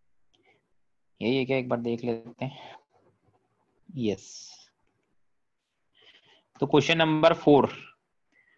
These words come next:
question number four is M and A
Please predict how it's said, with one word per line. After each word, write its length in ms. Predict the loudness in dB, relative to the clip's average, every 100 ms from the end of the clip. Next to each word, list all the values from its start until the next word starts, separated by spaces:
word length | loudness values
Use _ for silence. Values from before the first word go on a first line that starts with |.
| _ _ -2
question 240 | 0 2
number 240 | 2 2 2
four 240 | 6 8 8
is 260 | 6 2 -12 -20 _ _ _ _ _ 6
M 300 | 6 8 6
and 220 | 4 2
A 80 | 4